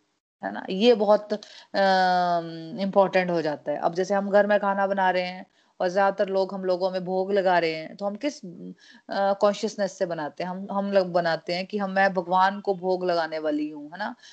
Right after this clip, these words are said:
तो मुझे खाना किसके लिए मैं बना रही हूँ, मैं भगवान के लिए खाना बना रही हूँ। तो वो खाना अगर, अगर हम एक परांठी भी बनाती हूँ ना,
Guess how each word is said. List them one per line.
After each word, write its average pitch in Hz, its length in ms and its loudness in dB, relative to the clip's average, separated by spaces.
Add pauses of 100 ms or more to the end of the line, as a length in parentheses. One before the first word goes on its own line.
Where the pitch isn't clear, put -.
(100)
तो 214 100 -2
मुझे 220 220 2
खाना 208 320 0
किसके 226 320 -4
लिए 208 140 0
मैं 214 160 4
बना 196 200 2
रही 202 140 -2
हूँ, 233 60 -4
मैं 233 180 -2
भगवान 196 500 2
के 208 100 -4
लिए 196 140 2
खाना 165 300 -2
बना 147 220 -6
रही 151 140 -10
हूँ। 156 80 -14
तो 202 120 -6
वो 220 120 0
खाना 208 480 0 (560)
अगर, 240 180 4
अगर 240 420 -2
हम 240 120 -4
एक 240 100 -6 (120)
परांठी 214 380 -4
भी 254 80 -6
बनाती 208 400 -2
हूँ 208 120 -8
ना, 247 260 -6